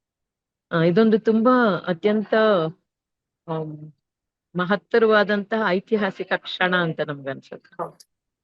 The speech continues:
Speaker 1: ಆ, ಇದು ಸಾಹಿತ್ಯಕ್ಕೆ, ಕನ್ನಡ, ಆಮ್,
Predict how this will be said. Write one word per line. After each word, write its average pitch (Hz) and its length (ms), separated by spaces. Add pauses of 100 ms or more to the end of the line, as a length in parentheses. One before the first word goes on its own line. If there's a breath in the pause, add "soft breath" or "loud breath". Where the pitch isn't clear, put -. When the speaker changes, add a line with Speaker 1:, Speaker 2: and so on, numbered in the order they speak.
(180)
Speaker 1:
ಆ, 143 360 (320)
ಇದು 165 360 (280)
ಸಾಹಿತ್ಯಕ್ಕೆ, 220 1120
ಕನ್ನಡ, 175 500 (760)
ಆಮ್, 147 500